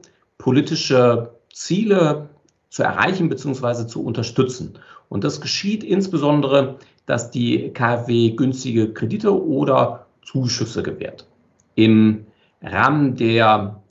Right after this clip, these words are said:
Immobilien- und, äh, Baufinanzierung versteht man unter K-W-Mitteln letztlich eine, eine Vielzahl an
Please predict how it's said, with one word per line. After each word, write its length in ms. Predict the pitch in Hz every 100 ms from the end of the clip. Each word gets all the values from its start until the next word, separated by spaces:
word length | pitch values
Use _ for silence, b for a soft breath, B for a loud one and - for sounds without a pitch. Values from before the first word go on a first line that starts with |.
| -
Immobilien- 540 | 110 107 202 220 120
und, 320 | 95 95 95
äh, 160 | - 90
Baufinanzierung 1160 | - 135 - 156 113 98 - 104 117 170 220 - _ _ _ _ _ _ _
versteht 420 | - 123 117 165 165
man 140 | 147
unter 380 | - 143 143 127
K-W-Mitteln 920 | - 131 120 139 175 165 147 143 -
letztlich 320 | 143 - 135
eine, 240 | 123 -
eine 220 | 120 117 117
Vielzahl 540 | - 190 196 - 123
an 340 | - 113 117